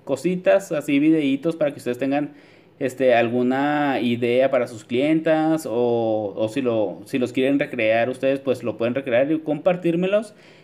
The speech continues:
Y bueno, ya después de decorar vamos a aplicar lo que es el brillo. Solamente hay que aplicar el brillo en la uña acrílica y no en los cristales porque van a perder el brillo.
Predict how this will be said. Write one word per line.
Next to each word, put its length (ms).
Y 100
bueno, 360
ya 160
después 260
de 80
decorar 380
vamos 180
a 40
aplicar 480
lo 120
que 220
es 100
el 140
brillo. 340
Solamente 720
hay 160
que 100
aplicar 360
el 80
brillo 380
en 60
la 100
uña 500
acrílica 720
y 120
no 160
en 40
los 120
cristales 440
porque 280
van 180
a 100
perder 300
el 140
brillo. 420